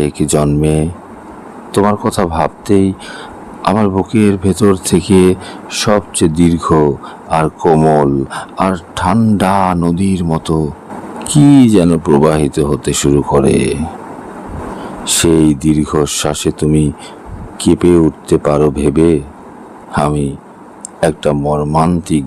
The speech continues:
দীর্ঘশ্বাস বুকে চেপে কাটিয়ে দিই সম্পূর্ণ জন্মটা।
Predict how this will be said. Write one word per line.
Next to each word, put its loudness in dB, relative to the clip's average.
দীর্ঘশ্বাস -2
বুকে 2
চেপে 0
কাটিয়ে 0
দিই 2
সম্পূর্ণ -2
জন্মটা। -2